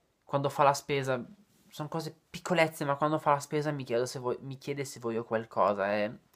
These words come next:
Boh, am-, cioè, nessuno mi chiede se voglio qualcosa, capito? Mai nessuno mi, quando va in giro mi chiede se voglio qualcosa. Mio papà puntualmente quando va a fare la spesa mi chiede: "Ti serve qualcosa?"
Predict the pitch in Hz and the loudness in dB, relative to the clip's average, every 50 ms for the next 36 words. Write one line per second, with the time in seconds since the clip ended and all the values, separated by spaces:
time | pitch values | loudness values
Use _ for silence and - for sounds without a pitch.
0 | _ _ - - - - _ _ _ _ _ _ _ _ _ _ _ _ _ _ | _ _ -20 -20 -20 -20 _ _ _ _ _ _ _ _ _ _ _ _ _ _
1 | _ _ _ _ _ _ _ _ _ _ _ _ _ _ _ _ _ _ _ - | _ _ _ _ _ _ _ _ _ _ _ _ _ _ _ _ _ _ _ -10
2 | 139 139 131 104 110 131 - - _ _ _ _ _ _ _ _ _ _ _ _ | -6 0 2 2 2 2 0 -6 _ _ _ _ _ _ _ _ _ _ _ _
3 | _ _ _ _ _ _ _ _ _ _ _ _ _ _ 294 _ _ _ _ _ | _ _ _ _ _ _ _ _ _ _ _ _ _ _ _ _ _ _ _ _
4 | _ _ _ _ _ _ _ _ - 147 135 143 151 139 - - 196 156 127 120 | _ _ _ _ _ _ _ _ -10 -8 -4 -4 -4 -4 0 0 2 2 2 0
5 | 107 - - 123 110 107 - - 107 104 107 107 110 - 117 110 107 - - 101 | -2 -2 -2 -2 0 0 -2 -4 -4 -2 -2 -2 -2 -2 -4 -8 -8 -4 -4 -4
6 | 95 101 107 - 127 - 127 110 - - 98 95 101 - - _ _ _ _ _ | -2 -4 -6 -8 -8 -10 -10 -10 -6 -6 -6 -6 -6 -8 -10 _ _ _ _ _
7 | _ - 123 127 131 135 139 156 160 160 165 160 - - - 165 165 170 160 139 | _ -10 -8 -6 0 2 4 4 4 2 -2 -4 -6 -8 -6 -6 -6 -6 -6 -8
8 | 107 107 - 131 135 143 143 127 123 127 131 117 123 131 139 147 135 123 - 123 | -10 -6 -4 -4 -2 -2 0 0 0 0 0 -4 -6 -6 -6 -6 -8 -8 -10 -10
9 | 117 123 - 120 107 113 113 113 113 - 117 107 - - 117 110 107 107 107 117 | -10 -8 -8 -2 0 0 0 0 -2 -4 -4 -4 -4 -2 -2 -2 -2 -2 -4 -6
10 | 120 - - 120 117 - - 135 135 139 147 147 143 - 139 139 139 131 - 135 | -6 0 0 0 0 2 0 2 4 4 4 4 2 -2 -10 -12 -10 -8 -4 -2
11 | 117 110 113 120 127 131 135 135 - 139 - - 117 123 113 110 117 - - 120 | -2 -2 -2 -4 -4 -6 -6 -8 -12 -14 -4 -2 -2 -2 0 -2 -2 0 0 -2
12 | 104 104 104 - - 123 139 143 139 131 120 113 107 - 107 101 104 101 - 131 | -2 -2 -6 -10 -8 -6 -6 -6 -6 -8 -8 -8 -8 -6 -8 -8 -8 -10 -12 -12
13 | - - 131 131 135 131 131 - 113 113 117 - - - 95 87 92 95 104 104 | -6 -4 -4 -4 -4 -6 -8 -4 -4 -4 -4 -4 -4 -2 0 0 0 -2 -4 -8
14 | 117 | -10